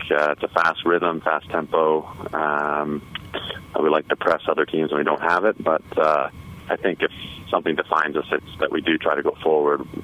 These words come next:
Uh, we don't miss an opportunity to go forward when we can and penetrate the other team. And, um, I think it's fun to watch. It's, uh, fast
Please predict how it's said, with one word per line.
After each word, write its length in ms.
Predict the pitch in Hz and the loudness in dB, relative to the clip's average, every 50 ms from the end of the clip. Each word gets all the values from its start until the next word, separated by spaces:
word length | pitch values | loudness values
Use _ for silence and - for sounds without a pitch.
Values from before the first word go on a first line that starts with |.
| - | -8
Uh, 280 | - 71 73 71 71 73 | -4 -4 -2 -2 0 0
we 80 | 76 78 | 2 2
don't 160 | 85 - - | 2 0 0
miss 200 | 78 80 80 - - - - - - - - - | 0 0 0 -2 -4 -8 -8 -6 -6 -6 -4 -2
an 120 | - 73 | 0 2
opportunity 560 | 71 71 69 - - 73 - - 76 73 71 71 | 2 2 2 0 -2 -2 -2 0 0 2 2 2
to 60 | 65 | 2
go 100 | 71 67 - | 2 0 0
forward 240 | - - 76 73 - | 2 2 2 2 2
when 120 | 73 71 71 | 2 0 0
we 100 | 69 - | 0 0
can 320 | - 76 76 73 73 71 | 0 0 0 0 0 0
and 120 | 67 65 | -2 -2
penetrate 520 | - 76 73 69 67 - - 73 73 - - | 0 0 0 0 0 2 2 2 2 2 2
the 100 | - 71 | 2 2
other 140 | 71 69 69 | 2 2 0
team. 400 | - - 76 73 73 69 71 71 | 0 0 0 0 0 0 -2 -6
And, 80 | - - - - - - - - - - - - - - - - | -10 -10 -14 -16 -16 -16 -16 -16 -18 -16 -16 -14 -14 -8 -4 -2
um, 540 | 69 69 69 71 71 69 71 73 71 69 - - - - - - | 0 2 2 2 2 2 2 0 0 -2 -2 -6 -6 -6 -2 0
I 60 | - - | 0 2
think 140 | - - | 2 2
it's 140 | 78 - - | 0 0 0
fun 180 | - 87 82 78 | 2 2 2 4
to 60 | 76 | 2
watch. 360 | 76 78 82 87 90 80 - - | 4 4 4 4 4 2 0 -4
It's, 260 | - - - - - 71 | -6 -6 -6 -4 -2 0
uh, 260 | 69 69 69 71 69 - - | 2 2 2 0 0 -2 0
fast 380 | - 87 85 85 87 87 - | 2 4 4 4 4 2 0